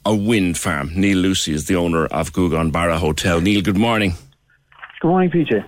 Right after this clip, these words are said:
Speaker 1: Now,
Speaker 2: How are you
Speaker 1: we're,
Speaker 2: today?
Speaker 1: we're, we're being told that sustainable energy is the way forward and that wind farm generated energy is, is highly sustainable and we've plenty of it.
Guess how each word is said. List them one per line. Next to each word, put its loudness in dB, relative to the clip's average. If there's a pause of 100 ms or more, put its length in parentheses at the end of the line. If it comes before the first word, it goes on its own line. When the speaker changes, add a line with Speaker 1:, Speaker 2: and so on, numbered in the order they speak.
(120)
Speaker 1:
Now, 2
Speaker 2:
How -2
are 0
you 0
Speaker 1:
we're, 2
Speaker 2:
today? 0
Speaker 1:
we're, 0
we're 0
being 0
told 0
that -2 (580)
sustainable 0
energy 0 (580)
is 0
the 2
way 2
forward 0 (100)
and 0
that 0
wind 2
farm 0
generated 0
energy 2
is, -2
is -4
highly 0
sustainable 0
and -2
we've 0
plenty 0
of 0
it. -2